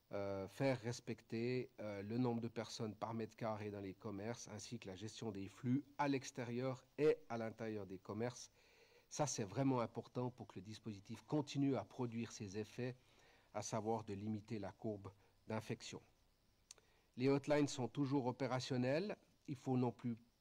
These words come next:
pas qu'il y ait de confusion par rapport aux questions qui sont posées et aux réponses qui sont données. Si on pose des questions quant au dispositif en place jusqu'au vingt-sept, on a la réponse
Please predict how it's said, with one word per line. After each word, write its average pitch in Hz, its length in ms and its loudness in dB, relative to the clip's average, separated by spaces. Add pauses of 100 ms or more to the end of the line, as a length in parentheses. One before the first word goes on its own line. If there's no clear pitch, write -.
pas 139 140 6
qu'il 139 160 0
y - 20 6
ait 131 40 2
de 135 60 -6
confusion 135 600 0
par 123 160 0
rapport 107 240 -6
aux 95 80 -4
questions 143 480 -2
qui 131 160 -10
sont 123 220 -2
posées 120 420 -2
et 104 40 0
aux 92 120 -2
réponses 127 440 0
qui - 140 -8
sont 123 200 -2
données. 143 440 0 (400)
Si - 160 0
on 131 120 6
pose 151 260 4
des 127 140 2
questions 131 440 0
quant 113 220 -6
au 104 80 -4
dispositif 117 880 -6
en 135 140 2
place 131 480 0 (240)
jusqu'au 131 360 -2
vingt-sept, 120 540 -2
on 110 140 -2
a 104 80 -2
la 98 100 -4
réponse 104 580 -8